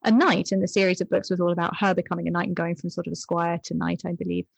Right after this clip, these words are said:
And, um, it was rare. Like, uh,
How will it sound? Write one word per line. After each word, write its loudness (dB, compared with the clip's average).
And, 2
um, 2
it 6
was 4
rare. 6
Like, 2
uh, 2